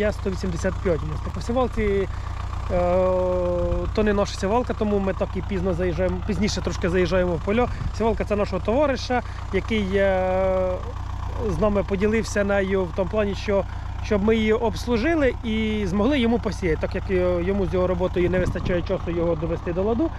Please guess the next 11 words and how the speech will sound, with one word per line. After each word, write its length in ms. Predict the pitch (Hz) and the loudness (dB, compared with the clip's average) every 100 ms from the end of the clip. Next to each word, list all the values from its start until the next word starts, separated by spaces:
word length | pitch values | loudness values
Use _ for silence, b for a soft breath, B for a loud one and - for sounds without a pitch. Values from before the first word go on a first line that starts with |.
| B B | B B
Перед 200 | 214 208 | 0 0
цим 140 | - 208 | 0 0
працювали 460 | 196 165 190 220 | 0 -2 -2 0
ми 120 | 196 190 | 0 0
в 80 | |
нього. 160 | 165 156 | 0 0
Тепер 260 | 190 208 196 | 0 0 -2
оце 160 | 196 | -2
приїхали 540 | 165 208 269 240 233 214 B B B - | -2 0 0 0 0 0 B B B -2
і 120 | 190 | 2
можемо 320 | 226 240 214 | 4 2 0